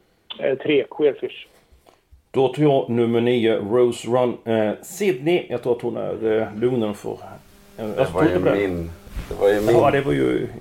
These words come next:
Speaker 2: ja, men jag tänkte säga att för en gångs skull tänkte jag vara snäll, så jag tänkte att jag börjar, så tar jag en häst, så får du ta två, tänkte Magnus.
Speaker 3: Ja, vilka har vi nu då? Nio, tio eller?
Speaker 2: Eh, tre, nio, tio har vi.
Speaker 3: Ja, men då väljer jag ett Hill Street,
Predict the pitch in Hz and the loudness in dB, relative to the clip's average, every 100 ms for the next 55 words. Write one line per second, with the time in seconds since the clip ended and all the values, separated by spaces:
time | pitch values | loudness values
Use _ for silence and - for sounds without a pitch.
0 | - 127 165 165 165 175 175 147 165 131 | -6 0 2 4 4 4 0 2 4 4
1 | 117 98 - - 175 175 175 156 151 151 | 2 -2 -14 0 4 4 2 2 2 2
2 | 143 139 - 139 - 120 147 139 143 165 | 2 2 0 0 0 -2 -2 0 2 2
3 | 147 151 151 147 98 95 - 160 139 123 | 2 2 2 2 2 2 2 2 2 2
4 | 120 117 135 120 113 131 101 139 120 110 | -2 -4 -4 -2 -2 -2 -2 -2 -2 -4
5 | 76 67 - - - - - - - 104 | -4 -8 -12 -20 -20 -20 -20 -20 -6 0
6 | 95 - 104 113 127 117 110 117 117 98 | 0 -2 -8 -6 0 2 2 2 0 0
7 | 95 113 123 113 113 113 - - - 120 | 0 -2 -2 0 -2 -2 -8 -16 -12 -8
8 | 98 101 95 101 135 135 127 - 226 170 | -2 -2 0 -2 0 0 0 2 2 4
9 | 180 160 147 165 107 113 92 - - - | 4 2 2 0 2 2 0 -8 -18 -8
10 | 104 104 - 104 104 104 101 95 95 107 | 0 0 0 -8 -4 0 0 0 -2 -2
11 | 95 - 113 92 87 - 98 87 - - | -6 -8 -8 -8 -8 -8 -8 -8 -12 -20